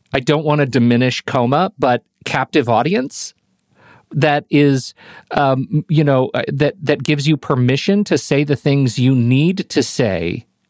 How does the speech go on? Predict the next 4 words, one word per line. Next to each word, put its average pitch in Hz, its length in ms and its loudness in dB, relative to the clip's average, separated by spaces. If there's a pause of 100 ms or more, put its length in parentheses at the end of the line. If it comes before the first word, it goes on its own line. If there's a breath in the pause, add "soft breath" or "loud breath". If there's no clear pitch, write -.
(720)
without 139 840 -2 (180)
fear 131 500 2
of 107 540 -2
judgment, 120 560 0